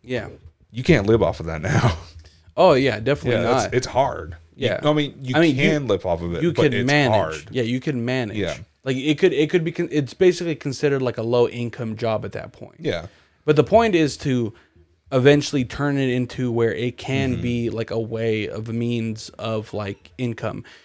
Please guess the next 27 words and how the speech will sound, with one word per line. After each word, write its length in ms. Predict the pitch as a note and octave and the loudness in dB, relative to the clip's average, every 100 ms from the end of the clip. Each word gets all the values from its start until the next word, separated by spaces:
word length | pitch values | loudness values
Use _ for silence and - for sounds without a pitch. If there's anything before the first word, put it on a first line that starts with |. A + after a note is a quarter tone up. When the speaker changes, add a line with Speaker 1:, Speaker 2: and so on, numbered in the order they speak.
| _ | _
Speaker 2:
But 140 | - B2 | 2 2
I 20 | |
mean, 200 | B2 A#2 | 2 -2
shit, 280 | - E3 G#2+ | -4 -4 -4
if 140 | F#2+ | -2
we 100 | A2 | 0
can, 200 | A#2+ A2 | 2 0
like, 260 | G2 F2 - _ _ _ _ - | 0 -2 -6 _ _ _ _ -4
I 60 | G2+ | 2
mean, 380 | G2 F#2 F2+ - _ _ _ _ _ _ - | 2 2 -4 -8 _ _ _ _ _ _ -2
in 120 | A2+ | 0
the 100 | F#2 | 0
future, 480 | F#2+ F2+ G2+ F#2+ F2+ | 0 -2 2 2 2
if, 160 | - _ | -2 _
you 140 | - F2 | -6 -2
know, 120 | F2 | -2
we 200 | F2 F2 | -2 -4
keep 240 | - G2 | -4 -2
our 100 | E2+ | -2
regular 340 | E2 E2 E2+ E2+ | -2 -4 -4 -4
jobs 440 | E2+ E2 E2+ - - _ - | -4 -4 -6 -6 -10 _ -12
and 140 | F2+ | -6
this 100 | F2 | -4
becomes 440 | - E2+ F#2+ E2+ - | -4 -4 -2 -2 -4
something 340 | E2 - E2+ | -4 -6 -6
that's, 260 | D#2+ D#2 - | -6 -8 -8
like, 220 | D2+ | -10